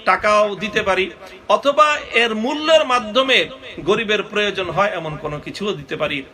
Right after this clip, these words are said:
চাল দিতে পারি, ডাল দিতে পারি, যে কোনো জিনিস গরিবের প্রয়োজন পূরণ করবে সেটা দিতে পারি। কিন্তু পরিমাপ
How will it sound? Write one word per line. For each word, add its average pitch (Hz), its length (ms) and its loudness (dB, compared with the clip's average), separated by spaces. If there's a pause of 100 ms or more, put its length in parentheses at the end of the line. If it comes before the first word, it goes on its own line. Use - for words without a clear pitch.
(260)
চাল 170 220 0
দিতে 156 260 -6
পারি, 147 460 -4
ডাল 151 240 -2
দিতে 147 220 -8
পারি, 143 440 -6
যে 185 120 -2
কোনো 170 240 -6
জিনিস 190 340 -6
গরিবের 175 400 -2 (420)
প্রয়োজন 269 420 2
পূরণ 214 300 -2
করবে 202 340 -6
সেটা 170 220 -6
দিতে 147 240 -10
পারি। 127 220 -10 (480)
কিন্তু 277 440 -2 (380)
পরিমাপ 311 480 4